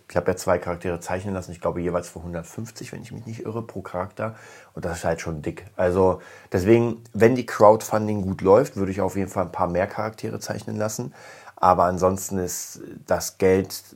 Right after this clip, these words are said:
doch vielleicht in andere Sachen besser angelegt. Ja, das bedeutet aber auf jeden Fall, ähm, da, der nächste Schritt ist die Crowdfunding.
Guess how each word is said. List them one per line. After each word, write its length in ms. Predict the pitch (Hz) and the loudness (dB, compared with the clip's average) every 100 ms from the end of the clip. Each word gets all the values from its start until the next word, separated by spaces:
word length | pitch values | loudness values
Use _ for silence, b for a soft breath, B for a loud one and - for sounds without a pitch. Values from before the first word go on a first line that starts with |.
| - | 0
doch 160 | - - | 0 2
vielleicht 320 | - 92 87 | -2 -2 -2
in 80 | 90 | -10
andere 240 | 82 90 | -10 -6
Sachen 400 | 82 85 87 80 _ _ | -6 -6 -8 -12 _ _
besser 280 | 80 - - | -10 -6 -8
angelegt. 400 | 82 78 - - - B B B B - | -8 -12 -14 -18 -20 B B B B 8
Ja, 140 | 120 | 8
das 140 | 95 - | 8 6
bedeutet 400 | 123 139 147 - | 10 10 8 4
aber 260 | 127 123 | 4 6
auf 180 | 117 - | 6 4
jeden 240 | 113 131 | 0 -2
Fall, 460 | 135 - 120 120 123 110 | -4 0 4 4 2 0
ähm, 260 | 110 107 | 0 2
da, 140 | 104 98 | 2 4
der 180 | 98 | 2
nächste 300 | 101 120 - | 2 0 -2
Schritt 320 | 113 - 107 - | -6 -4 -6 -6
ist 180 | - | -8
die 60 | 104 | -8
Crowdfunding. 760 | - 101 110 - 123 127 147 | 2 4 4 0 -2 -2 -4